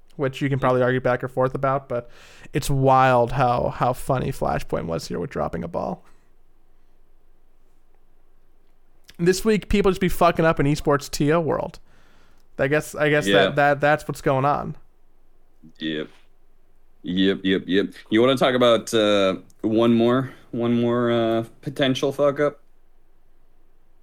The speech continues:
Speaker 1: Sure.
Speaker 2: All right. We got the fan bundles in, baby, <laughs> just in time for the end of the second season. <laughs>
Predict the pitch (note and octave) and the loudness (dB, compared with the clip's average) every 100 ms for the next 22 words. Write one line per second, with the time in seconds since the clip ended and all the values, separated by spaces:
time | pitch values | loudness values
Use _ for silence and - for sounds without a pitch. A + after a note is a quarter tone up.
0 | - - - - - - - - - - | -20 -20 -20 -20 -20 -20 -20 -20 -20 -12
1 | - C4 C3+ - - - - - - - | 0 2 0 -4 -18 -20 -20 -20 -20 -20
2 | - - - F#2+ G2+ A2 F2 - - - | -20 -20 -8 -2 0 0 -2 -8 -20 -20
3 | - - - - - - - F3 F#3 D#3 | -20 -20 -20 -20 -20 -6 -2 2 2 2
4 | C#3+ B2+ - F#3+ C#4+ E4 F#3 F3+ E3+ D#3+ | 0 -2 0 2 4 4 6 6 6 4
5 | D#3 C3+ D#3 C#3+ C3+ B2+ A#2 D#3+ A3+ B3 | 4 4 4 4 2 0 0 2 2 4
6 | - - F#3 C#3+ B2 E3 A#3 C4 - F#3 | 2 4 4 4 2 4 4 2 2 2
7 | D3 - F#3 A3 F3+ C#3 C3+ C#3 G3 G3 | 4 2 2 2 2 2 2 2 2 2
8 | C#3+ B2+ C#3 - E3+ F3 F3+ F3 - A2+ | -2 -2 -2 0 -2 0 -4 -4 -8 -8
9 | F#2 - F#2+ A#2 - - - - | -8 -6 -4 -4 -6 -20 -16 -4